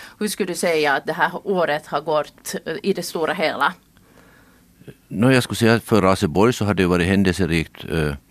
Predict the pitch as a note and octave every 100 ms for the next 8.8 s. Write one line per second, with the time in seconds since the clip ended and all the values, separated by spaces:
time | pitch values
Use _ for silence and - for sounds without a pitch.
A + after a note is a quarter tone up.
0 | _ _ _ _ _ _ _ - F2 F#2+
1 | F2 E2+ F#2+ F#2 G2 F#2+ F#2+ F#2+ F#2+ F#2
2 | E2+ - - E2+ E2+ E2+ - F2 F2 D#2+
3 | E2 D#2 D2+ D2 E2+ - D2 D#2+ D#2+ D2+
4 | E2+ - E2 D#2+ D2+ E2+ D#2+ C#2+ C2 C#2+
5 | - D#2+ E2 D#2+ D#2+ D#2 - _ _ -
6 | _ _ _ - C#2+ D2 C#2 D2 C#2+ D#2+
7 | D#2+ D#2 D#2+ - D2 - E2 D#2 D#2+ D2+
8 | D#2+ E2 D2+ D2 C#2+ - - D#2